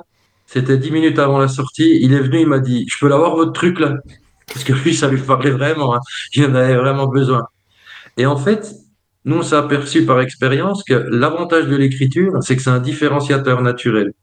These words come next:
Et en fait, les élèves qui sont très forts, ben, ils peuvent écrire beaucoup, et ils écrivent sans faute, mais ceux qui ont du mal, ils écrivent aussi, et ils écrivent sans faute. Et en fait, c'est vraiment un outil inclusif.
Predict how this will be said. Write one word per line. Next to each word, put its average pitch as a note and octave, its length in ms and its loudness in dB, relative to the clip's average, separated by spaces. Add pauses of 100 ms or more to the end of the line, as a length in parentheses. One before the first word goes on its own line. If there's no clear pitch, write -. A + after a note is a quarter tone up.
(380)
Et B2+ 80 0
en C#3+ 100 0
fait, G#3+ 340 -2 (300)
les C#3 240 2
élèves E3+ 240 2
qui D#3+ 140 -4
sont D3+ 160 -2
très D3 220 0
forts, C3+ 460 0
ben, A2+ 140 2
ils A2+ 80 0
peuvent B2 180 2
écrire A#2 300 -2
beaucoup, D3 500 0 (160)
et - 100 0
ils G#2 100 2
écrivent C3 260 0
sans A#2+ 180 0
faute, G3+ 380 0 (360)
mais B2+ 120 0
ceux G#3 280 2
qui D#3+ 180 -2
ont D3 100 2
du C3+ 140 4
mal, F3+ 200 2
ils D3 140 2
écrivent C#3 340 0
aussi, C3 420 0 (100)
et G#2 100 0
ils A2+ 180 0
écrivent C3+ 300 0
sans A#2+ 220 0
faute. A#2 260 -2 (340)
Et B2+ 80 0
en C3+ 120 2
fait, G3+ 320 -2 (580)
c'est - 180 -4
vraiment E3+ 320 0
un D#3+ 100 0
outil D#3+ 240 0
inclusif. C3+ 580 0